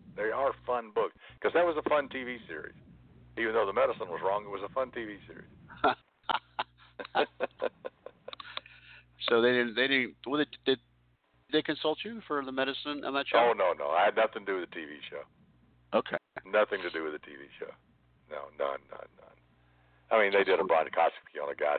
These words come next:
Speaker 1: sitting in his chair in the living room. Really?
Speaker 2: Did a what?
Speaker 1: A bronchoscopy. This is where they take a tube and stick it down inside
Speaker 2: Oh,
Speaker 1: your
Speaker 2: yeah.
Speaker 1: lungs and wash it with water and do biopsies and crap.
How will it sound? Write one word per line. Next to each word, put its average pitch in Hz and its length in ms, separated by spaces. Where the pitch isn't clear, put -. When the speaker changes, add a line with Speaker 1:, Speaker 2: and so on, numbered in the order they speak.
Speaker 1:
sitting 82 160
in 71 120
his - 80
chair 76 200
in 71 60
the 71 80
living 69 320
room. - 160
Really? 76 280
Speaker 2:
Did 113 120
a 104 80
what? 107 260
Speaker 1:
A - 520
bronchoscopy. 82 840
This 156 160
is 147 140
where 151 120
they 123 140
take 117 240
a 92 160
tube 110 200
and 85 120
stick - 180
it 92 80
down 95 200
inside 85 280
Speaker 2:
Oh, 139 80
Speaker 1:
your 87 140
Speaker 2:
yeah. 87 80
Speaker 1:
lungs 85 260
and 78 80
wash 85 300
it 80 80
with 76 100
water 82 360
and 76 100
do 78 160
biopsies 85 500
and - 80
crap. 78 240